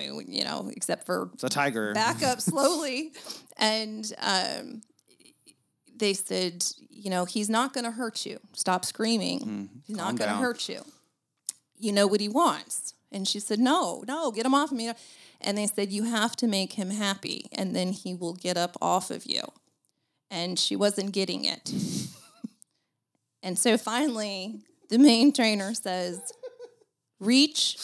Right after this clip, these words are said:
Speaker 1: behind you." And she got it. <laughs> She understood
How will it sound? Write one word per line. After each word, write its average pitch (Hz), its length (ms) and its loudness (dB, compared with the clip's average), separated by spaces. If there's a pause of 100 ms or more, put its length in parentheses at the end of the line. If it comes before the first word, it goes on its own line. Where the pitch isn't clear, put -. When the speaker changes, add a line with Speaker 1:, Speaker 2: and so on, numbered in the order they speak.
(320)
Speaker 1:
behind 247 800 4
you." 190 300 0 (1200)
And 180 280 -4 (160)
she - 220 -4
got 180 300 2
it. - 180 -18
<laughs> 185 100 -18
She 285 260 6
understood 254 840 2